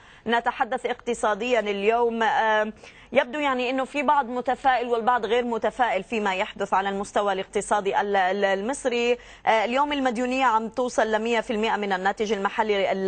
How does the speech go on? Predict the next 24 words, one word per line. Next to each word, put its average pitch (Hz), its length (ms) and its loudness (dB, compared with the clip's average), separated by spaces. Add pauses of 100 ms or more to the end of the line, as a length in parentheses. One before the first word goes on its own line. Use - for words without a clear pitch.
(100)
الدين 226 300 0
المحلي 220 360 0
قفز 226 320 -2
سبع 226 260 0
مليارات 202 420 2
جنيه، 202 440 -2 (260)
وصل 233 360 0
لتريليون 220 560 -2
وأربعمية 202 500 -2
وثمانية 202 320 -2
وثمانين 196 640 -2
تريليون 190 400 -2
بنهاية 185 520 -4
عام، 190 360 0 (300)
آه، - 20 0
آه، 185 400 2
مليار 208 420 2
عفوًا، 180 400 -2
في 190 180 -4
نهاية 190 440 -2
عام 190 220 0
ألفين 196 320 -4
وثلاثة 185 400 -2
عشر. 185 240 -2